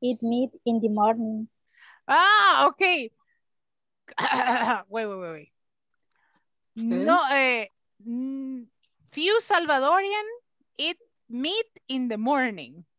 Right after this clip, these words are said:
Speaker 2: That's a good
Speaker 1: Eat
Speaker 2: thing.
Speaker 1: meat in the morning.
Speaker 2: Only if it is chicharrón with the pupusa, right? That can be, <laughs> that can count. Very good. Few Salvadorian eat meat in the morning. The last one.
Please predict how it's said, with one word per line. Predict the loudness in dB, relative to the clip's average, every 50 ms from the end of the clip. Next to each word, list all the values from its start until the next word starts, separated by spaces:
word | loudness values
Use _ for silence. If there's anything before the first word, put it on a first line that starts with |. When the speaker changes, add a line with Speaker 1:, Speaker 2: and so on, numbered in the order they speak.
| _ _ _ _ _ _ _ _ _ _ _ _ _ _ _ _ _ _ _ _ _ _ _ -20
Speaker 2:
That's | -20 -20 _ -14
a | -14 -12
good | -12 -12 -12 -8
Speaker 1:
Eat | -8 -8
Speaker 2:
thing. | -6 -6 -6 -4 -4
Speaker 1:
meat | -4 -6 -8 _ _ _ -10
in | -8 -8 -6
the | -6
morning. | -6 -6 -6 -6 -8 -10 -12 -12 -14 -14 _ -2
Speaker 2:
Only | 0 2 2 0 0 -2
if | -2 -2
it | -4 -4
is | -4 -6
chicharrón | -10 -10 -6 -4 -2 -2 -2 -2 -4 -4
with | -6 -6 -6
the | -8 -8
pupusa, | -8 -10 -16 -14 -12 -10 -8 -6 -6 -8 -8
right? | -8 -8 -10 -10 -10 -14 -14 -12
That | -14 -14 -12 _
can | -10 -10 -8 -4
be, | 0 0 0 0 0 -8 -6 -2
<laughs> | -2 -2 -2 -2 2
that | 4 6 6 6 4 2 0
can | 0 0 0 0
count. | 2 4 4 4 4 2 -2 -8 -4
Very | -2 -2 -2 0 0
good. | -2 -4 -4 -6 _ _ -20 -20 -20 _ _ _
Few | -4 -2 0
Salvadorian | 2 2 2 2 4 4 4 4 4 4 2 0 0 -4 -6
eat | -8 -8 -8
meat | -8 -6 -4 -4 -4 -4 -6
in | -6 -4
the | -4 -4
morning. | -2 -2 -2 -2 -2 -4 -6 -12 -16 -18 _ _ _ _ _ _ _ _ _ _ _ _ _ _ _ _ _ _ _ _ _ _ _ _ _ _ _ _ -4
The | -2
last | 0 2 2 0 2
one. | 0 -2 -2 -2 -6